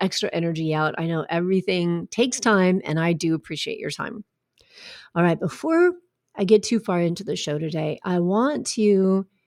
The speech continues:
ask a special favor of you, and I want to dedicate this show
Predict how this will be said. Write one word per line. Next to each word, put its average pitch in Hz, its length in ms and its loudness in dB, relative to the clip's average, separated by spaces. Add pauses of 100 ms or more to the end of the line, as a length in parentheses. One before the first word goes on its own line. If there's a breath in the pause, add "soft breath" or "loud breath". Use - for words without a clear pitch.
(380)
ask 320 320 0
a 320 80 0
special 170 400 -4
favor 156 420 -4
of 156 160 -2
you, 151 400 0
and 170 160 0
I 175 40 2
want 254 200 2
to 320 80 2
dedicate 156 580 -2
this 175 140 -4
show 151 460 -2